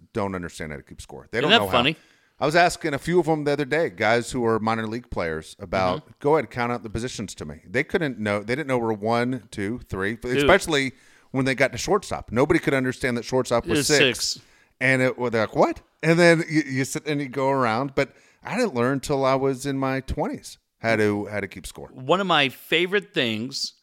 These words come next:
Speaker 2: because think back, we were talking about my, my kids, right, and now getting ready for high school.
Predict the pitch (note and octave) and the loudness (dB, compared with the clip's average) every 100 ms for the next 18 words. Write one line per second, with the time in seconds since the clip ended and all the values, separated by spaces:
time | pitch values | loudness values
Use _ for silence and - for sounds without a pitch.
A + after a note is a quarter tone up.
0 | _ _ _ _ _ _ - D3 F#3+ E3 | _ _ _ _ _ _ -8 -4 -2 -2
1 | - C#4 A#3+ C3+ G#2 - F#3+ G#3+ G3+ F3 | -2 -2 0 -2 -2 -4 -4 -2 0 -2
2 | D#3 D#3 C3 C3+ B2 - - C3 A#2+ A2 | 0 -4 -2 -2 -2 -4 -8 -2 0 0
3 | - D3+ B2+ A#2 A2 - - A#2 A#2 A#2+ | -4 -2 0 -2 -6 -8 -8 -2 0 0
4 | A2+ A#2 A#2 A#2 A#2 A2 A2+ A2+ G#2+ - | -4 -6 -2 -2 -4 -4 -6 -6 -8 -6
5 | G2 A2 G#2+ - - D#2+ E2 | -4 -2 -2 -6 -8 -10 -10